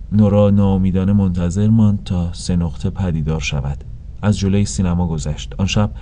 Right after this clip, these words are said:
در سینما فیلمی جدید از رایان بیلی پخش می‌شد. فیلم رمانتیک و لوس و خنک کابویی به اسم میخانه آخر جاده. همیشه از چهره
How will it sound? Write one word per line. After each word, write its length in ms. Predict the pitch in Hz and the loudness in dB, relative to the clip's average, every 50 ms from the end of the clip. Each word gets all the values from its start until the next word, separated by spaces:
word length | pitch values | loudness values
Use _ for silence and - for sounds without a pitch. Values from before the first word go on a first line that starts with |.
| - - - - - | -12 -12 -12 -10 -4
در 140 | - 98 95 | -2 -2 -2
سینما 420 | 87 - - 98 95 92 92 98 101 | -2 -2 -2 0 0 0 0 0 0
فیلمی 320 | - - 110 101 101 101 | 0 0 0 2 2 2
جدید 320 | 87 95 90 90 95 95 | 0 0 -2 -2 0 0
از 200 | 98 92 87 85 | 0 -2 -2 -2
رایان 360 | 82 92 87 85 82 85 85 80 | -2 -2 -2 -2 0 -2 -2 -2
بیلی 300 | 85 82 82 85 90 87 | -2 -2 -2 -2 -2 -4
پخش 340 | 80 73 67 - - - | -4 -4 -6 -6 -6 -6
می‌شد. 280 | 69 69 - - - - - - - - - - - | -6 -6 -6 -6 -8 -8 -10 -12 -14 -16 -14 -12 -8
فیلم 240 | - 101 95 92 95 | -2 0 0 2 2
رمانتیک 680 | 95 87 92 87 85 87 85 78 - - 78 - - | 2 2 0 0 0 0 -2 -2 -4 -6 -8 -4 -2
و 40 | 90 | -2
لوس 420 | 87 85 87 92 95 - - - | -2 0 0 -2 -2 -4 -4 -4
و 280 | 92 87 85 82 78 - - - - | -4 -2 -2 -4 -6 -8 -12 -14 -16
خنک 500 | - - - 95 92 95 95 - - 87 | -12 -6 -4 -2 -2 -2 -2 -4 -6 -8
کابویی 600 | - - 92 90 85 71 85 85 85 90 95 92 | -8 -4 -4 -2 -2 -2 -2 -2 0 0 0 0
به 140 | 82 85 85 | -2 -2 -4
اسم 260 | 87 - - 87 87 | -4 -4 -2 -2 -2
میخانه 540 | 80 85 85 71 - 78 80 78 85 85 - | 0 -2 -2 -4 -4 -4 -4 -2 -2 -2 -2
آخر 320 | 73 73 - 67 67 69 | -2 -4 -4 -4 -4 -4
جاده. 480 | - - 71 71 71 - 71 69 - - - - - - - - - - - - - - - | -4 -4 -4 -6 -6 -6 -8 -8 -8 -8 -10 -12 -12 -12 -14 -14 -14 -14 -14 -16 -16 -10 -2
همیشه 320 | - 135 139 139 - 170 | 2 4 4 4 4 2
از 140 | 170 156 - | -2 -2 -4
چهره 520 | - - 120 120 123 143 143 151 156 151 | -4 -4 -2 0 2 4 4 4 4 2